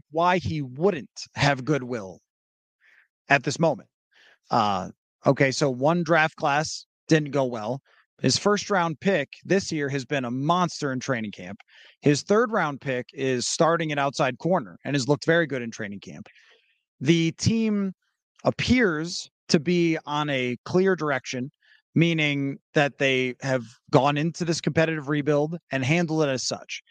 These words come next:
and have set themselves up to potentially make a change in the future at quarterback and give that quarterback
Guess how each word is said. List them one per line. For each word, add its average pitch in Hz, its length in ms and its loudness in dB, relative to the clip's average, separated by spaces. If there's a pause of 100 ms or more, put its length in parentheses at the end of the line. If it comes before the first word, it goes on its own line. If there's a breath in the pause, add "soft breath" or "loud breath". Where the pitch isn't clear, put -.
(280 loud breath)
and 147 120 6
have 147 100 0
set 180 260 2
themselves 160 460 0
up 147 180 0 (380 soft breath)
to 147 140 6
potentially 180 640 0
make 147 240 0
a 147 80 0
change 139 680 -2
in 139 120 -4
the 127 80 -2
future 165 400 0
at 127 100 -4
quarterback 131 560 0 (400 soft breath)
and 135 340 2 (720)
give 175 220 4
that 156 220 0
quarterback 143 540 0